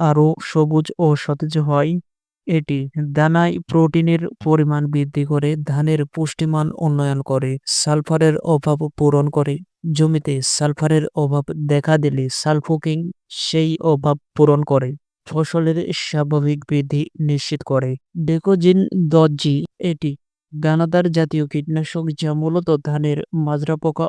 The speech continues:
ও মলিমাছি দমনে ব্যবহার করা যায়। ধানের অবশ্যক্রিয় খাদ্য উপাদান হলো নাইট্রোজেন। নাইট্রোজেন সমৃদ্ধ সার হলো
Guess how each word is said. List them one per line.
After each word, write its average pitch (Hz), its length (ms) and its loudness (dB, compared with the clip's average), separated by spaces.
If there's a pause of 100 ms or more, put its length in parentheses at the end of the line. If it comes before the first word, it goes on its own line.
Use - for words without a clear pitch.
ও 165 120 2 (300)
মলিমাছি 170 640 4
দমনে 147 480 -2
ব্যবহার 139 500 -2
করা 131 280 0
যায়। 127 300 -6 (540)
ধানের 185 420 -2 (180)
অবশ্যক্রিয় 170 800 2 (300)
খাদ্য 160 360 -4 (140)
উপাদান 165 420 2
হলো 147 300 0 (140)
নাইট্রোজেন। 147 600 0 (300)
নাইট্রোজেন 175 560 2 (200)
সমৃদ্ধ 170 520 0
সার 160 280 -2
হলো 156 260 2